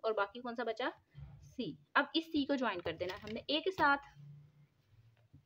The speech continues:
तो ये हमारे पास ना एक ट्रायंगल क्रिएट हो गई है। और अगर मैं इसको भी मेजर करके देखूं तो ये भी कितना है?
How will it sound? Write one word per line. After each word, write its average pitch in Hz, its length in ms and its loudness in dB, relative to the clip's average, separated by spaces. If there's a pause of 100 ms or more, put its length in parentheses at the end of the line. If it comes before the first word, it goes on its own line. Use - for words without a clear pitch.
(2500)
तो 320 60 8
ये 339 140 8
हमारे 349 260 8
पास 302 200 6
ना 349 100 6
एक 311 160 6
ट्रायंगल 247 560 6
क्रिएट 220 340 2
हो 269 100 8
गई 294 120 2
है। 330 140 4 (800)
और 302 80 4
अगर 330 240 6
मैं 381 120 6
इसको 381 260 0
भी 403 140 6
मेजर 285 220 6
करके 269 280 2
देखूं 269 320 4 (2500)
तो 285 60 0
ये 285 120 2
भी 311 100 0
कितना 311 200 0
है? 294 100 -2